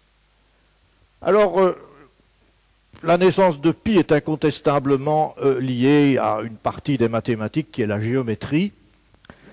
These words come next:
qui est née elle-même de, euh, euh, l'activité extrêmement pratique qui consiste à mesurer des longueurs, des, des aires, des volumes.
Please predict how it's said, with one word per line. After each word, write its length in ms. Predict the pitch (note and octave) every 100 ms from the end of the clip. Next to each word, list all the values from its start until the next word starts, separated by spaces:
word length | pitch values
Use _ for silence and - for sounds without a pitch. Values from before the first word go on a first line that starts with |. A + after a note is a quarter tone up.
| _
qui 100 | -
est 60 | G2+
née 200 | G#2+ A#2
elle-même 640 | G#2+ G#2 A2 C3 B2 G#2+ G2
de, 260 | A#2 A2 -
euh, 320 | A#2 A2+ G#2+ - - - - - - - - - _ -
euh, 240 | - D2 -
l'activité 720 | - - B2+ A2 - C#3 B2
extrêmement 580 | - - A#2 A2 A2 G#2+
pratique 540 | - C#3+ - A#3 A3+
qui 180 | - A#2+
consiste 600 | G#2 F2+ - A#2+ - -
à 120 | F#2
mesurer 560 | F#2+ G#2+ G2 G#2 G2+ A#2
des 140 | A2
longueurs, 800 | G#2+ A#2+ B2 B2 D3 D#3 D#3+ C3+
des, 180 | G#2 G#2
des 340 | G#2 A#2 G#2
aires, 380 | C3 D#3 D#3+ C#3
des 120 | A2
volumes. 540 | G2+ A2+ C#3 G3 A#3